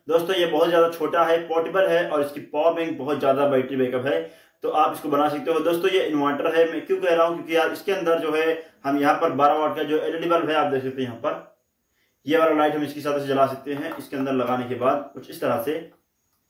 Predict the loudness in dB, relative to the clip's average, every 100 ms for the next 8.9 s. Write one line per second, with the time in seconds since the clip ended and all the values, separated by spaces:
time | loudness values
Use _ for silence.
0 | _ -20 -6 -2 0 -2 -2 0 0 0
1 | -2 -4 -6 0 2 2 0 0 2 2
2 | 2 -2 -4 -4 -6 -2 -2 0 -4 -2
3 | -2 0 0 0 0 0 2 0 0 -4
4 | 0 2 2 0 0 -2 -6 -20 _ -2
5 | 0 2 2 2 0 -4 -6 -6 -4 -2
6 | -4 -4 -4 -2 2 2 2 -4 -6 -8
7 | -12 -12 -10 -12 -12 _ _ _ -14 -4
8 | -2 -2 -4 -8 -12 -8 -6 -6